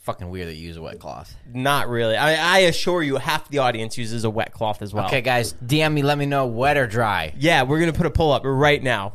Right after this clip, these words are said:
Speaker 2: Right now. Instagram.
Speaker 1: It's probably not the best poll to pull up.
Speaker 2: <laughs> Wet or
Speaker 1: What do you
Speaker 2: dry?
Speaker 1: use to come clean your cum with?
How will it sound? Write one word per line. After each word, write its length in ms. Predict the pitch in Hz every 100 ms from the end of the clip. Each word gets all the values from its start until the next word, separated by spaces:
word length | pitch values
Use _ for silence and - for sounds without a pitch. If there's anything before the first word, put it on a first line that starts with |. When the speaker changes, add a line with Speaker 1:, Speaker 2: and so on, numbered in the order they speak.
| -
Speaker 2:
Right 280 | 247 240
now. 360 | 175 127 101 98 - - -
Instagram. 600 | 208 - - 117 107 98 - - - - - - - - - - _ 90
Speaker 1:
It's 100 | -
probably 240 | 117 101
not 140 | 78 78
the 60 |
best 260 | 78 65 -
poll 160 | - -
to 60 |
pull 200 | - -
up. 260 | 87 - -
Speaker 2:
<laughs> 1600 | 143 - - - - 285 - 254 247 - - - - - - 160
Wet 200 | 143 147
or 60 |
Speaker 1:
What 80 | 143
do 60 | 139
you 60 |
Speaker 2:
dry? 240 | 131 127 131
Speaker 1:
use 200 | 120 107
to 80 | 117
come 380 | 113 104 101 - - -
clean 220 | - 120 110
your 100 | 107
cum 200 | 120 101
with? 240 | 104 98